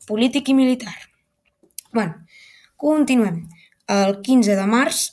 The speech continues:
de l'any quaranta-quatre abans de Crist el van convocar al Senat i just en entrar al Senat el van apunyalar per darrere, als peus d'una estàtua del seu enemic de la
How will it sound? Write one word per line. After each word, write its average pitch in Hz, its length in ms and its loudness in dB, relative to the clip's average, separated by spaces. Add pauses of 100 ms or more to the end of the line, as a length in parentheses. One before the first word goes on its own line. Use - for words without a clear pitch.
(120)
de 208 160 0
l'any 202 260 -2
quaranta-quatre 214 680 0
abans 208 200 -2
de 202 80 -2
Crist 240 400 0
el 214 140 0
van 240 180 2
convocar 247 460 2
al 247 60 2
Senat 214 500 -4 (640)
i 269 140 4
just 262 260 0
en 202 160 0
entrar 214 300 2
al 214 40 0
Senat 285 460 -2 (160)
el 240 80 0
van 262 160 4
apunyalar 247 480 2
per 247 140 0
darrere, 196 400 -2 (580)
als - 240 2
peus 254 240 0
d'una 214 160 2
estàtua 262 480 0
del 214 160 -2
seu 240 180 2
enemic 233 320 0
de 240 120 4
la 226 100 0